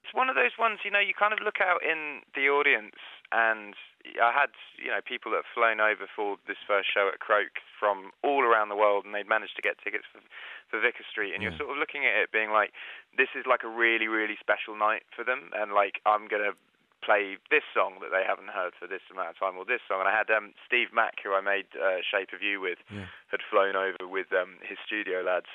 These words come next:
Speaker 1: and he had writ-, the reason I wanted to work with him on Shape of You is he wrote Flying Without Wings for Westlife. Um, so I kind of, like, chucked that in there, and, you know, like, j-, just, just different things,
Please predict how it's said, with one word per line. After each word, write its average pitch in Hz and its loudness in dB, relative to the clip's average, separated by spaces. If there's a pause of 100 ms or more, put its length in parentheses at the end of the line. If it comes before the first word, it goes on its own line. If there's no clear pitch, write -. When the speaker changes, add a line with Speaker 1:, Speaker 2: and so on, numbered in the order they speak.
Speaker 1:
and 90 -4
he 101 -8 (220)
had 98 -10
writ-, 90 -6
the 101 -6 (200)
reason 104 -4
I 98 0
wanted 95 -6
to 95 -10
work 95 2
with 92 -12
him 90 -6
on 87 -10
Shape 90 -2
of 87 -14
You 87 -8
is 87 -10
he 98 -10
wrote 90 -2
Flying 90 -8
Without 90 -4
Wings 90 -10 (120)
for 87 -10 (460)
Westlife. 98 -2 (240)
Um, 92 -2 (100)
so 92 0 (140)
I 92 2
kind 95 0
of, 90 -8
like, 95 -6 (140)
chucked - 0
that 98 2
in 95 -8
there, 95 0
and, 98 -2 (140)
you 143 0
know, 151 4
like, 131 2
j-, 151 -6
just, 156 0 (180)
just 170 -2
different 170 -2
things, 107 0